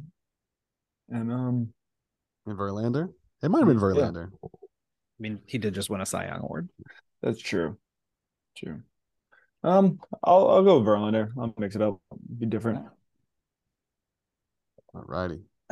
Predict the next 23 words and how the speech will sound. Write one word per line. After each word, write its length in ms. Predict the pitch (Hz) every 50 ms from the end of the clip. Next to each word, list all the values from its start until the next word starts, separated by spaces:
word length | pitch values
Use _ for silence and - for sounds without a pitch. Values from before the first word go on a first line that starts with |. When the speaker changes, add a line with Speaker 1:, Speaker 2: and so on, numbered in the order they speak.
| - - - - -
Speaker 3:
<sighs> 500 | - - - - - - - _ _ -
What's 240 | - 92 95 -
next? 300 | 104 98 90 - - -
What's 180 | - 95 - -
next? 500 | 95 92 92 92 - - - - - - _ _ _ _ _ _ _ _ _ _ _ _ _ _ _ _ _ _ -
Speaker 2:
The 60 | 123
next 200 | 131 151 160 -
one 80 | - 185
we 100 | 180 156
got 320 | 143 143 139 139 131 135 -
is, 560 | 123 120 117 113 113 110 107 107 104 - - - _ _ _ _ _ _ _ -
this 80 | 156
is 40 | 185
gonna 100 | 214 196
be 60 | 160
an 60 | 139 139
interesting 280 | 143 139 123 - 110
one 180 | 98 90 87 85
because 440 | 82 95 - 113 98 95 90 87 101
Edwin 380 | 95 95 95 98 92 90 92 -
is 140 | - 92 90
out. 280 | 85 95 98 - - _ _ _ _ _ _ _ _ -
Um, 580 | 95 95 92 90 90 87 87 87 87 87 -